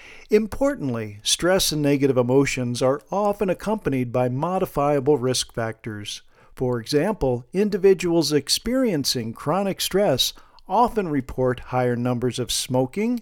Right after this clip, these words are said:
alcohol consumption, weight gain, and physical inactivity.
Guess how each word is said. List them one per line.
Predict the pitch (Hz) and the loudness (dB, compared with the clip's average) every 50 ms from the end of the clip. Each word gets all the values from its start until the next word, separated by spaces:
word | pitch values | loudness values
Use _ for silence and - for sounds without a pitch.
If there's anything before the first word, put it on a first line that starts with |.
| - _ | -8 _
alcohol | 127 123 120 120 - 131 110 104 139 143 147 | -6 -4 -4 -4 -6 -6 -2 0 2 2 2
consumption, | - - 156 143 131 - 156 165 185 - - 208 214 220 214 - - - - - - | 0 -2 -4 -4 -2 -2 -2 -4 -4 -4 -2 -2 -2 -2 -4 -8 -14 -20 -20 -8 -2
weight | 139 165 220 240 - - | 2 2 2 2 0 0
gain, | - 214 220 214 214 220 214 226 - | 2 4 4 4 2 0 -4 -4 -6
and | - 165 165 - | -6 -6 -6 -6
physical | - - 208 226 - - 147 - - 120 127 127 - | -2 0 0 0 2 -2 -4 -4 -4 -6 -6 -4 -4
inactivity. | 131 127 120 117 117 - - - 165 165 147 139 120 113 104 101 104 | -4 -2 -2 -2 -4 -6 -4 -2 -2 0 0 0 -2 -2 -4 -8 -14